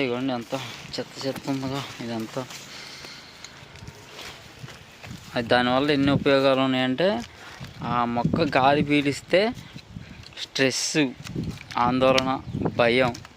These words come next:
తలనొప్పి, డిప్రెషన్ అన్నీ క్లియర్గా నయమైతాయి. చాలా సింపుల్,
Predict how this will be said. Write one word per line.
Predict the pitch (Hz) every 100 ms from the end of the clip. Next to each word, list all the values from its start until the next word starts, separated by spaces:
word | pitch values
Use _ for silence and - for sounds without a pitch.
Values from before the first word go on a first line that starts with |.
| - -
తలనొప్పి, | 113 120 131 127 - 123 - 117
డిప్రెషన్ | 120 - 139 - 135 120 -
అన్నీ | 123 135 160 170 - - - -
క్లియర్గా | 123 127 135 147 175 - - - - - -
నయమైతాయి. | 117 120 117 110 139 196 202 - - 196 - -
చాలా | 113 123 156 147
సింపుల్, | 143 147